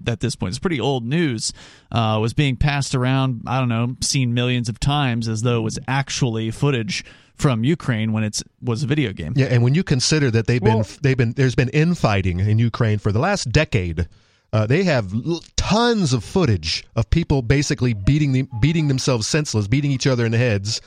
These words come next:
Speaker 2: blood, wreckage, burning. Uh, they've got lots to pick from, lots to pick and choose from. This
Speaker 1: Mm-hmm.
Speaker 2: whole thing, this whole event, this whole invasion could be,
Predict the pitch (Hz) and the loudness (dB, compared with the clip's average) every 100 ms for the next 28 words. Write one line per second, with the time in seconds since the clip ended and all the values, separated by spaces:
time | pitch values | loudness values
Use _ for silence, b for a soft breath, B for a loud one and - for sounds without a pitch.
0 | B B - 143 147 143 131 127 - 139 | B B -2 2 2 0 -4 -8 0 0
1 | 139 135 123 113 104 135 139 131 131 120 | 2 -2 -2 -2 2 2 2 0 -2 -6
2 | b b b b - 113 147 214 247 156 | b b b b -2 0 0 2 0 2
3 | 180 - 147 170 180 160 117 120 165 - | 0 0 0 2 2 0 0 0 0 -2
4 | - 160 139 - 175 170 127 110 107 202 | 0 0 0 0 0 2 2 2 2 2
5 | 113 117 190 180 180 - 220 226 120 127 | 2 4 4 2 0 -2 0 2 0 -2
6 | - 214 170 208 196 135 170 190 170 175 | 0 0 2 0 0 0 0 0 0 0
7 | 190 147 131 104 | 0 0 0 -2